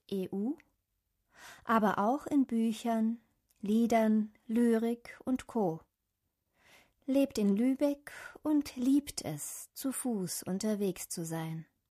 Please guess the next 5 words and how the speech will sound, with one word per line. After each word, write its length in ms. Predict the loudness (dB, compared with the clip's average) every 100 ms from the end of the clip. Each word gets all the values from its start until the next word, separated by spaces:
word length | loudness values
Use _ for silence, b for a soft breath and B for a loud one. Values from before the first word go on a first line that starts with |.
| _ _ _ _ _ _ _ _ _ _ _ _ _ _ _ _ _ _ _
Das 200 | -2 2
Leuchten 600 | 4 4 2 -2 -2 0
in 120 | -2
unseren 520 | 2 2 4 2 2
Händen. 560 | 2 2 0 -2 -6 -10